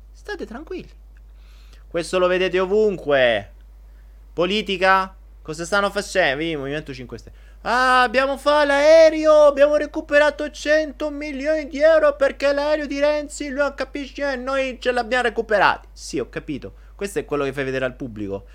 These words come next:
Ma tutti gli accordi che hai firmato prima e che hai confermato, che sono stati fatti e che inculano ancora di più il popolo italiano, non le dici.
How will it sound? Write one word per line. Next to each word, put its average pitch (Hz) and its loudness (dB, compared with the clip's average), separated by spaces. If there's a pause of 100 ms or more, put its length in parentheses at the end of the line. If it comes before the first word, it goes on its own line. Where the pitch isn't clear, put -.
Ma 190 -2
tutti 247 -8
gli 170 0
accordi 156 0
che 151 2
hai 143 2
firmato 143 -2
prima 139 -2
e 147 0
che - 0
hai 165 4
confermato, 139 -2
che 139 -6
sono 135 -8
stati 165 -2
fatti 147 -2 (220)
e 135 -4
che - -10
inculano 156 -4
ancora 165 0
di 151 0
più 170 -6
il 151 -4
popolo 143 -2
italiano, 135 0
non 220 -2
le 190 -2
dici. 135 -8